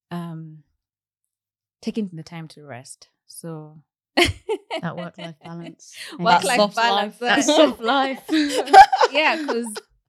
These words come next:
Speaker 1: y-, yeah, it's important. That's an, an important aspect. Um,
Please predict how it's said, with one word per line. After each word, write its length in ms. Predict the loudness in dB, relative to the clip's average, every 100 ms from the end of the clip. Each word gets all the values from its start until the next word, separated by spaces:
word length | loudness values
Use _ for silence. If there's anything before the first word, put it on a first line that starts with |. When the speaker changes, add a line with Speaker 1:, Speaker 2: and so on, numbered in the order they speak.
| -20 -20
Speaker 1:
y-, 140 | -20 -20 _ _ _
yeah, 220 | -4 0 0
it's 160 | -2
important. 640 | -8 -8 -14 -12 -12 -12 -14
That's 220 | -16 -14
an, 120 | -14 -16 _ -14
an 100 | -12
important 440 | -12 -14 -20 -20 -18
aspect. 720 | -16 -16 -20 -20 -20 _ -20 -20 -14
Um, 480 | -14 -14 -18 -20